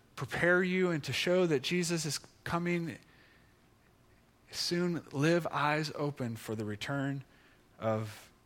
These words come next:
Jesus. It helps us to anticipate his coming, to be ready for his coming, to be looking for his coming.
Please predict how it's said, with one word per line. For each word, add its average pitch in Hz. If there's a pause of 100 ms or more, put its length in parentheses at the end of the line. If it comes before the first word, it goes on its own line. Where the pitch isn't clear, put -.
(320)
Jesus. - (3750)
It -
helps 135
us 123
to -
anticipate - (1080)
his -
coming, 98 (220)
to 127
be 117
ready 123
for 120
his 110
coming, 98
to 117
be 110
looking 143
for 120
his 120
coming. 101